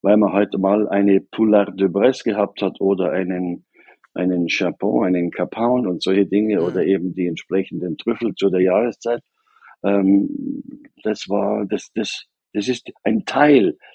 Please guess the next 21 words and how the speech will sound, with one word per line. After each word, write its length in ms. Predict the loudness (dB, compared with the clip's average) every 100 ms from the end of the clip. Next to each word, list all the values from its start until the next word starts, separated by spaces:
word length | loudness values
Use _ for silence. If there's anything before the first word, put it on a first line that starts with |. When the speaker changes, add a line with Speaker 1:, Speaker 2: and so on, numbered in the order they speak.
| _
Speaker 1:
dessen, 420 | 0 0 0 2
was 180 | 0 -2
man 140 | 0
im 120 | 0 0
Angebot 520 | -2 -2 -2 -4 -4
hatte. 300 | -4 2 4
Aber 240 | 4 0 -4
Speaker 2:
Ja. 140 | -10
Speaker 1:
bei 80 | -4
mir 220 | 2 2
ist 100 | 2
immer 260 | 2 0 2
auch 200 | 2 2
ein 180 | 0 0
Teil 260 | 2 2
der 260 | 4 0 -2 _ _ -20 _
kreativen 560 | 2 4 4 6 4 4
Überraschungen 720 | 2 2 0 0 2 2 2
gewesen, 520 | 0 2 2 2 -2 -2
die 120 | 0
man, 320 | 2 0 -2